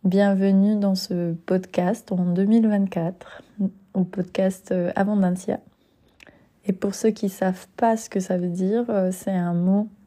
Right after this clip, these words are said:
en espagnol qui veut dire, euh, l'abondance. Pourquoi l'abondance ? Parce que le monde est, euh, riche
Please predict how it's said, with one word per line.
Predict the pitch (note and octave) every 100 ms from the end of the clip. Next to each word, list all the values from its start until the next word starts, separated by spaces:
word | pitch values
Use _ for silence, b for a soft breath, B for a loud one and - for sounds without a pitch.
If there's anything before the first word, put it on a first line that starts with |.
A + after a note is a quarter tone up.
| -
en | G3
espagnol | F#3 F3+ - - E3+ F3+ G#3
qui | G#3+ F#3+
veut | F3
dire, | F3+ F#3+ F#3
euh, | E3+
l'abondance. | F3 F3 F#3 F3+ F3 B3 - - B B B B B B _ -
Pourquoi | G3 F#3 - F#3+
l'abondance ? | G3+ G3 F3+ F3 G3 A#3 - _
Parce | - F3 F3+ -
que | - G3 F#3 G3+ A3+ A3 B B B B B
le | - F#3
monde | F#3 F#3+ A3+ A#3 A3 -
est, | G3 F#3+ G3+ A3
euh, | F#3+ E3+ F3 F3+
riche | F#3+ - C4 D4 -